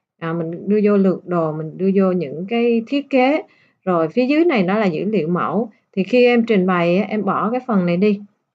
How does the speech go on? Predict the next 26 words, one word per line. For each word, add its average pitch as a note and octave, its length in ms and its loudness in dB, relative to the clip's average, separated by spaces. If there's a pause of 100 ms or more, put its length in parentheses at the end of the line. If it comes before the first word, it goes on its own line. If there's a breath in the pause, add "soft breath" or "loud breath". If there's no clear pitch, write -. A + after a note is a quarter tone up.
(140)
bỏ F3 120 -2
những G#3 240 4
cái B3 80 2
phần G#3 260 0
gợi E3+ 180 0
ý G#3+ 180 2
này B3 160 -2
đi F#3+ 160 2
và F#3 180 2
mình E3 220 -6
đưa G3 200 4
cái A3 120 -2
nội D#3+ 280 -2
dung G3+ 260 4
thiết A#3+ 240 -6
kế A#3+ 240 0
của F#3+ 140 -6
mình F#3 260 2
vô F3 100 -4
đây. F#3+ 200 0 (600)
Được E3+ 80 -6
không E3+ 120 -4
ạ? F#3 160 -4 (1200 soft breath)
À, G3 280 2
và G3 220 2
mình F#3+ 840 4